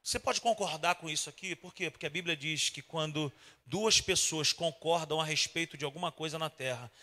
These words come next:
é ligado no céu. Amém? Por que que muitos casais não dão certo? Por que que muitas famílias acabam com o relacionamento? Por causa da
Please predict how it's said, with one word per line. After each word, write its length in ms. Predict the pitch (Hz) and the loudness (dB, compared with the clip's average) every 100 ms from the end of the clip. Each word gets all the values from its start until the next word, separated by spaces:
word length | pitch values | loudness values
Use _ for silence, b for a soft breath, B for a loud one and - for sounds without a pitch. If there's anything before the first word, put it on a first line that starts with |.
| B | B
é 80 | - | 0
ligado 400 | 170 160 147 147 | 0 2 0 -2
no 100 | 160 | -2
céu. 400 | 170 139 131 135 - _ _ _ _ _ _ _ _ _ _ _ _ _ _ _ _ _ _ _ _ _ | -2 -2 -4 -12 -18 _ _ _ _ _ _ _ _ _ _ _ _ _ _ _ _ _ _ _ _ _
Amém? 360 | 156 180 220 180 - _ - | 2 4 4 0 -16 _ -4
Por 120 | 214 | 2
que 80 | 269 | 2
que 100 | 247 | 2
muitos 260 | 233 254 | 2 4
casais 400 | - 233 185 214 | 6 6 6 6
não 160 | 190 208 | 4 0
dão 140 | 190 | 2
certo? 520 | 185 185 202 190 - - _ _ b b | 4 6 6 6 -2 -16 _ _ b b
Por 120 | 220 | 4
que 100 | 240 | 6
que 100 | 269 | 6
muitas 280 | 247 262 - | 6 6 6
famílias 580 | - 226 208 233 220 - - | 8 6 6 8 8 6 4
acabam 540 | 196 - 202 214 220 | 2 4 4 6 6
com 120 | 208 | 4
o 40 | 202 | 2
relacionamento? 800 | 196 196 - 185 175 202 208 - b b b | 4 4 2 -2 2 2 2 -2 b b b
Por 160 | 151 - | -4 2
causa 280 | 160 147 | 2 2
da 320 | 143 151 123 | 4 4 4